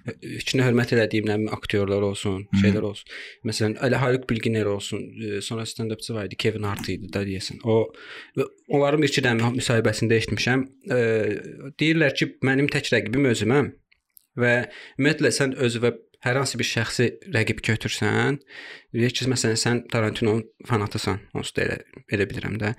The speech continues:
Speaker 1: Sən Tarantinonu özünə qoysan ki, mən Tarantino kimi film çəkəcəm. <clears throat>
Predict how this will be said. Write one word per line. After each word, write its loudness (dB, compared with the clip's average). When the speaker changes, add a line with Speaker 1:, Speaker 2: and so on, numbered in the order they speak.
Speaker 1:
Sən 0
Tarantinonu 4
özünə 2
qoysan 0
ki, 0
mən 4
Tarantino 2
kimi -2
film 0
çəkəcəm. 0
<clears throat> 0